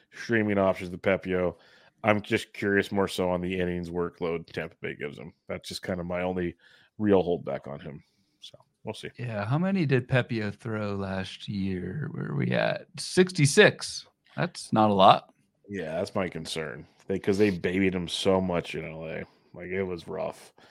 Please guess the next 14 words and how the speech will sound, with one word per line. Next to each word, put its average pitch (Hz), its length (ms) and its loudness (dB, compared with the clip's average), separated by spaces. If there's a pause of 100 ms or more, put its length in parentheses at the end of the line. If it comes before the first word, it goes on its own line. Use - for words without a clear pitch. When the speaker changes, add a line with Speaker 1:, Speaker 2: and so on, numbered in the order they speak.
(400)
Speaker 1:
That 107 220 8
would 98 100 0
be 98 100 2
my 92 180 0
only 87 180 -2
concern 85 480 -6
with 85 260 -4
these 87 160 -6
other 90 220 -2
pitchers 82 380 -4
in 76 100 -10
the - 60 -14
same - 220 -12 (120)
area. - 140 -18